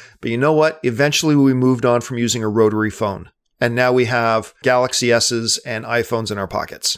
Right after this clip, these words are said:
The, the technology improves. We move on and we move forward. And there's nothing wrong with holding on to a bit of the past to remember the glory of the past. But to me, film is the past. All right, this next question comes to us from Gage Lee Sweeney, who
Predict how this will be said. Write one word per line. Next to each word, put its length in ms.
The, 220
the 200
technology 600
improves. 480
We 140
move 200
on 220
and 80
we 80
move 220
forward. 440
And 120
there's 140
nothing 260
wrong 300
with 120
holding 320
on 160
to 100
a 20
bit 100
of 60
the 60
past 320
to 80
remember 320
the 100
glory 460
of 220
the 80
past. 500
But 540
to 120
me, 200
film 400
is 420
the 80
past. 420
All 60
right, 140
this 160
next 180
question 300
comes 200
to 80
us 120
from 240
Gage 420
Lee 280
Sweeney, 580
who 280